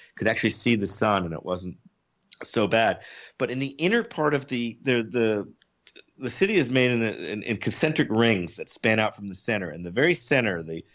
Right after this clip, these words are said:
the, inside the one ring, I guess you call it, is, um, i-, is the older part of the city. It's where the, but the, in fact, I think the center of that is the, um, is the,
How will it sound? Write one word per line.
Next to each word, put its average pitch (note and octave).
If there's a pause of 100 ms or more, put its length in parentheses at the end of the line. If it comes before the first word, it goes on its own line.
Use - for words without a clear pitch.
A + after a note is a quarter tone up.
(640)
the, F2+ (320)
inside A2+
the G2
one A2
ring, G#2
I E2
guess D#2+
you E2
call F2
it, E2+ (120)
is, F#2+
um, F#2 (920)
i-, -
is G2+
the A2
older A#2+
part G#2
of G2
the G2
city. F#2+
It's F2+
where F#2+ (160)
the, F#2
but G2
the, E2
in G#2
fact, A2
I F#2+
think B2
the -
center A2+
of E2+
that E2
is E2+
the, E2+
um, D#2 (840)
is F2
the, D#2+